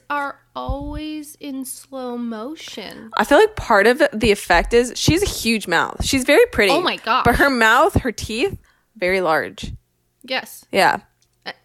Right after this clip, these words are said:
Speaker 1: and her lips don't have any, like, um, and this isn't a bad thing. Her
Speaker 2: Yeah,
Speaker 1: lips just
Speaker 2: no
Speaker 1: don't have
Speaker 2: bow.
Speaker 1: any shape to them.
Speaker 2: Yeah,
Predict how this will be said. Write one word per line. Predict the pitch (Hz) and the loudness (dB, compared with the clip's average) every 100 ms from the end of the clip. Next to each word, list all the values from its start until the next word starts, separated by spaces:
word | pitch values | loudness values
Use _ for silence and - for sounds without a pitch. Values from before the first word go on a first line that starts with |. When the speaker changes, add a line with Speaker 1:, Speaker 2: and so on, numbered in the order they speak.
| _ | _
Speaker 1:
and | 254 247 | -8 -4
her | 277 | -4
lips | 262 247 262 - | -4 -6 -6 -8
don't | 330 269 | -8 -4
have | 277 285 - | -4 -4 -8
any, | 247 247 233 | -8 -8 -6
like, | 220 208 214 | -6 -6 -6
um, | 208 196 185 185 _ _ _ _ _ _ _ - | -6 -6 -12 -18 _ _ _ _ _ _ _ -6
and | 330 | -4
this | 330 | -4
isn't | 349 302 | -6 -6
a | 233 | -2
bad | 247 240 | -2 -2
thing. | 214 185 | -6 -8
Her | 196 226 | 2 4
Speaker 2:
Yeah, | 226 | 6
Speaker 1:
lips | 170 | 6
just | 214 | 6
Speaker 2:
no | 220 208 | 6 4
Speaker 1:
don't | |
have | - | 4
Speaker 2:
bow. | 180 170 175 | 6 6 6
Speaker 1:
any | 180 | 4
shape | - - | 0 -8
to | 294 | -6
them. | 294 311 | -4 0
Speaker 2:
Yeah, | 196 185 170 160 | 4 6 6 4